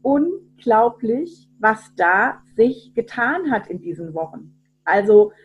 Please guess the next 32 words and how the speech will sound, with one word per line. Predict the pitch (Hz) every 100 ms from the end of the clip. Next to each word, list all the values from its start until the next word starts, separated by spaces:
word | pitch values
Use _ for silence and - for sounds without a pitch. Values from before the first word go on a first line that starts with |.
| _ _ _ -
auf | 233
dem | 247 247
We-, | 254 -
das | 247 226
erste | 190 285 277
Bild | 302 302 294
war | -
einfach | 269 302 294
nur, | 254 285 320 -
ich | 311 - -
heule, | 240 254 330 339 349 349 -
ich | 233
hatte | 247 254
auch | 233
noch |
eine | 226 226
andere | 220 226
Frisur, | 233 - 214 247 285
es | 339 339
hat | 339
sich | 247
ja | 240
dann | 214 214
einiges | 165 214 220 220
auch | 214
jetzt | 214 -
für | 208
mich | 240 -
so | 254 247 254 254 _ _ _ _ _
äußerlich, | - 247 269 285 269 277 -
ähm, | - 247 247 247 -
verändert | 262 - 277 294 302